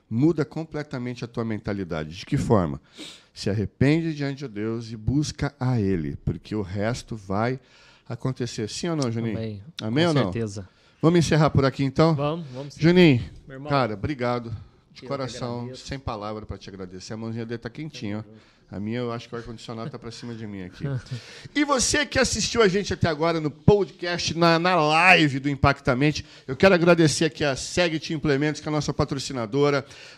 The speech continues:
Speaker 1: Vértice, agência de marketing digital, Nil Arquitetura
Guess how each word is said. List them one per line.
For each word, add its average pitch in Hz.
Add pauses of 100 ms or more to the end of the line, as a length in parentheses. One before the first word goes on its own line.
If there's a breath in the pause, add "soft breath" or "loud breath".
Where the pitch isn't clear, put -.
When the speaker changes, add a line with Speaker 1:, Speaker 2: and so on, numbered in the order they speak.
Speaker 1:
Vértice, 165 (220 loud breath)
agência 147 (140)
de 123
marketing 156
digital, 139 (160 loud breath)
Nil 214 (380 loud breath)
Arquitetura 156